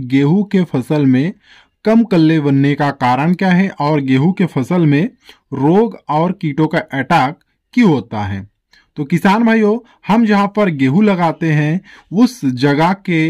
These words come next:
मिट्टी के अनुसार, मौसम के अनुसार अगर हम बीज का चयन नहीं करते हैं तो हमारे जो पौधे में टिलरिंग कम होती है,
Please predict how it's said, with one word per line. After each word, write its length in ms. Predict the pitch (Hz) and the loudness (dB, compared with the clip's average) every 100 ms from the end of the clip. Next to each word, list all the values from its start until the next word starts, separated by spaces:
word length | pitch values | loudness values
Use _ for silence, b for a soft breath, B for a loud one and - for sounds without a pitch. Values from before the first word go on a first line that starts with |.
| 180 b b | -4 b b
मिट्टी 760 | 127 135 135 143 185 - _ 269 | -2 0 2 4 2 0 _ 0
के 120 | 254 | 2
अनुसार, 520 | 247 208 190 - 185 170 | 0 2 0 0 0 0
मौसम 420 | 147 156 226 226 | 0 0 0 0
के 120 | 220 | 2
अनुसार 380 | 202 185 196 180 | 2 2 0 -2
अगर 220 | 160 160 | 0 0
हम 320 | 135 151 156 156 B - | 0 2 0 -2 B -10
बीज 360 | 123 147 196 196 | 0 4 4 0
का 180 | - 151 | -2 -4
चयन 360 | 143 139 135 139 | 0 0 2 2
नहीं 340 | 131 143 233 | 4 4 4
करते 340 | - 175 - 160 | 2 -4 -2 0
हैं 280 | 170 165 190 b _ | 2 0 -4 b _
तो 80 | 160 | -2
हमारे 520 | 123 143 143 143 151 | 0 0 2 2 0
जो 160 | 143 139 | 0 -2
पौधे 340 | 139 135 160 | 0 0 2
में 120 | 170 165 | 2 0
टिलरिंग 400 | 165 165 208 202 | -2 2 2 2
कम 160 | 226 | 2
होती 320 | 202 202 208 190 | 0 0 -2 -2
है, 220 | 180 | 0